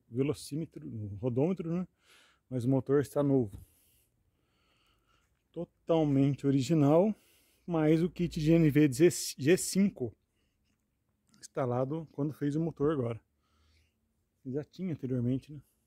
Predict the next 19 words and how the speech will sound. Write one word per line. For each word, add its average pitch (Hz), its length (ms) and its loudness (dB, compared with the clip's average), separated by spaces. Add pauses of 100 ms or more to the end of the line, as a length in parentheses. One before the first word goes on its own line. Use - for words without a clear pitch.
(1400)
É, 117 420 -6
foi 123 220 -6
feita 131 400 -2
uma, 131 200 2 (1400)
uma 151 160 0
pintura 139 440 4
parcial 143 640 6
nas 160 280 0 (120)
principais - 520 2
partes 147 320 -2
que - 60 -16
estavam 120 300 0
precisando, 147 560 0 (680)
mas, 123 260 0
e 127 180 2
um 131 120 6
polimento 139 640 4 (880)
detalhado. 143 680 2 (2500)
Tá? 123 140 -14